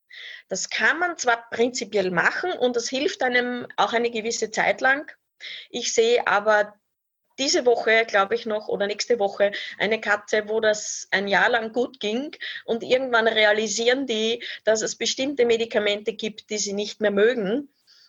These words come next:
und dann fressen sie es nicht. Und wenn wir dort sind, dann ge-, hilft auch der beste, tollste, neueste Leckerbissen nicht mehr. Diese Katzen,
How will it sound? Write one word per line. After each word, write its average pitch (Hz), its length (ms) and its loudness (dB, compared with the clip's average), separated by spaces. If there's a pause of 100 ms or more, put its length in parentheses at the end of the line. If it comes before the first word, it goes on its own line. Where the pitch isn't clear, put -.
(260)
und 226 520 2
dann 220 560 0
fressen 180 340 -2
sie 170 140 -6
es 156 120 -2
nicht. - 400 -12 (760)
Und 220 200 -4
wenn 254 260 4
wir 254 240 2
dort 240 280 4
sind, 285 380 -2
dann 240 340 -2
ge-, 277 200 -4
hilft 285 440 -6
auch 247 200 2
der 233 400 2 (100)
beste, 277 520 2
tollste, 247 540 2
neueste 247 540 0
Leckerbissen 226 640 -2
nicht 277 320 -2
mehr. 202 360 2 (720)
Diese 233 180 -2
Katzen, 233 680 0